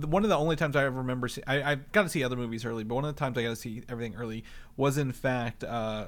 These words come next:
the first Avengers movie. I got to see it four weeks early, um, at, at a convention. And, um, there were literally this group of four girls, I think they had to been, like, you know, upper high school, uh, intro to college,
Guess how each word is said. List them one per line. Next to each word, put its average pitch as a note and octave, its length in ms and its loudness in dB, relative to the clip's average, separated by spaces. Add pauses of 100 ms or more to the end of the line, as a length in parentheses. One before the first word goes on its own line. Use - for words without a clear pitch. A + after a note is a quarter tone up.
(120)
the A#2 120 -2
first B2 320 -4
Avengers A2+ 440 -2
movie. G#2+ 280 -4
I - 20 -6
got A#2+ 80 0
to A#2 60 -2
see B2 100 -8
it - 80 -8
four B2+ 240 -2
weeks A2 240 -6
early, G#2 460 -12 (100)
um, G#2 320 -14 (100)
at, A#2 140 -12
at A#2+ 180 -10
a A#2 40 -10
convention. A2 640 -4 (480)
And, A#2 280 -2
um, G#2+ 440 -4 (160)
there B2+ 160 0
were C#3+ 260 2
literally C#3+ 520 0 (200)
this B2+ 200 -6
group D3+ 200 -2
of B2+ 120 -2
four D#3+ 280 0
girls, B2 360 2
I B2+ 40 0
think B2+ 140 -2
they C3 40 0
had C3 100 -2
to B2 40 -4
been, A#2+ 120 -2
like, A2 260 -8
you A#2+ 120 -4
know, A2+ 220 -4
upper B2+ 220 -2
high A2+ 180 -4
school, A2 480 -8 (100)
uh, A2+ 200 -12
intro B2 420 -6
to A2+ 60 -10
college, A2+ 340 -4